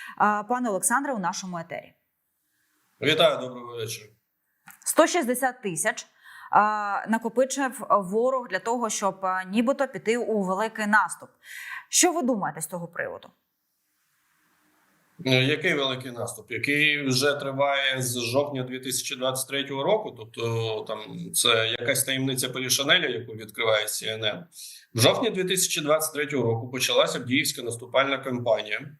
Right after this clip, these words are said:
Speaker 2: м, яка, в принципі, за собою потягнула увесь, е,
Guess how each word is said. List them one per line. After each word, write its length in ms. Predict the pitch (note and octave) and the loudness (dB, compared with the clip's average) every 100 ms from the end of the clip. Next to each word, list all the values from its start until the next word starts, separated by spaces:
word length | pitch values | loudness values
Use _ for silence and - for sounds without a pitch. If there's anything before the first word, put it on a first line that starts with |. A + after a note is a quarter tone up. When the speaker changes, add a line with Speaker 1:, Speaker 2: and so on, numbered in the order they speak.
| _ _ - | _ _ -4
Speaker 2:
м, 180 | C3+ A#2+ | 0 4
яка, 340 | A#2+ B2 E3+ | 4 4 2
в 20 | E3+ | 0
принципі, 480 | E3+ G3 D#3+ C3+ | -4 -2 -4 -2
за 120 | A#2 A2+ | 0 0
собою 440 | C3 B2 D#3+ C3+ | 0 2 2 0
потягнула 580 | B2+ A#2 A2+ B2+ D#3+ D#3 | -6 -10 -2 0 2 2
увесь, 580 | A#2+ A2+ C3 C3+ - | 0 0 0 0 0
е, 120 | A#2+ | 2